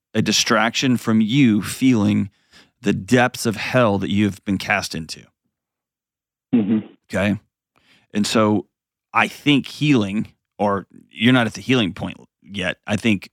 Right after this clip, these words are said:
Speaker 2: No.
Speaker 1: grieving,
Speaker 2: <laughs>
Speaker 1: dealing with the reality of this is step one. Often, almost a hundred percent of the time, when I have this conversation with somebody,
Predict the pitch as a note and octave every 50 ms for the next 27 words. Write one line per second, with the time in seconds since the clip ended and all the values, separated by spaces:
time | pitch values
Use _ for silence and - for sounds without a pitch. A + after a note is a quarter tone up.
0 | _ - A#2+ A#2 G#2+ G#2 F#2 G#2 A2 A#2 B2+ C3+ C3 B2 C3 B2+ B2 A#2+ C3+ B2
1 | A2 A2 A#2 A2+ A2+ G#2+ G#2 - - F2+ G2 G2+ A2 - B2 C3+ C3+ B2+ A2+ A2
2 | G2+ G2+ G2+ F#2 F#2 F2 F2 F2 F2+ - - - - - _ _ _ G2 G#2 G#2
3 | - - - F#2 E2 - - - C2 - - _ _ _ _ _ _ _ _ _
4 | _ _ _ _ _ _ _ _ _ _ _ _ _ _ _ _ _ _ _ _
5 | _ _ _ _ _ _ _ _ _ _ _ _ _ _ _ _ _ _ _ -
6 | B2 C3+ C3+ - - - D2+ D2 - - _ _ _ - C3 D3+ F3 F3+ E3 D3+
7 | B2+ - - - - _ - - - - - - D3+ D3+ C3 A#2+ - A#2+ G#2+ -
8 | - G#2+ G#2 G2 F2 - - - F2 D#2 D2 - - _ _ _ _ _ - A2
9 | G#2+ A2 G#2+ G#2+ G#2 - - _ _ - _ - A2 A2 A#2+ A#2+ A#2 A2+ - _
10 | - - A#2 A#2+ B2 G2+ G2+ A#2 A2 - - A#2+ A#2 A2 G#2 - A#2+ A2+ G#2+ -
11 | B2 A2+ A2+ A2 - A2+ A2+ A2+ A2 A2+ A2 A2 G#2